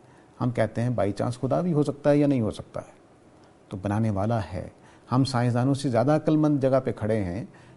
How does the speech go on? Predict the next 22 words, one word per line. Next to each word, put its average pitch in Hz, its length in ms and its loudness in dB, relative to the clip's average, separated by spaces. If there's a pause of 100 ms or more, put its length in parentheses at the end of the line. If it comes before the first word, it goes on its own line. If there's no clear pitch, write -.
کہ - 60 -4
ہم 123 100 2
یہ 131 100 4
کہتے 117 300 0
ہیں 151 100 2
کہ 151 120 -4
ایک 127 280 0 (340)
عاقل، 123 460 0 (100)
سمجھدار، 113 760 0 (680)
حکیم 127 480 0 (220)
ذات 120 400 4
ہے 143 80 2
جس 123 200 -6
نے 131 120 -2
کائنات 107 420 -2
کو 107 80 -8
بنایا 95 280 -8
ہے۔ 90 120 -8 (400)
وہ 127 80 -4
کہتے 131 260 2
ہیں 139 60 2
ایک - 100 -4